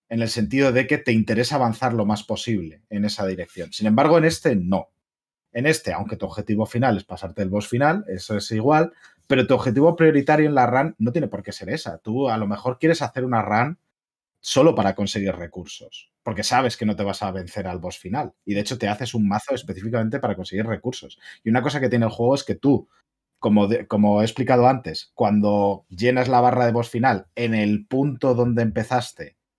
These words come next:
eh, aparece el boss final, cuando llegas a ese punto, te da la opción de enfrentarlo o retirarte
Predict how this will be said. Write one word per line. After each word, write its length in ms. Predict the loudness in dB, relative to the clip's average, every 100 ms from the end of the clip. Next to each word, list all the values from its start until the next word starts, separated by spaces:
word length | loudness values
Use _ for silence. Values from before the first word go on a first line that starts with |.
| _ _ _ _ _ _
eh, 760 | -2 0 0 2 2 0 -2 -2
aparece 540 | -2 -2 2 2 2 -2
el 80 |
boss 220 | 0 0 0
final, 460 | 0 2 0 -2 _ _ _ _ _
cuando 300 | 2 4 4
llegas 340 | 4 4 2
a 20 | 0
ese 160 | -2
punto, 600 | 0 2 2 0 -4 -4 _
te 100 | 2
da 120 | 4
la 100 | 6
opción 460 | 4 2 0 0 2
de 360 | 2 2 -2 _
enfrentarlo 920 | -2 -2 0 0 0 4 2 4 0 2
o 120 | 2
retirarte 840 | 4 2 2 2 2 0 -4 -4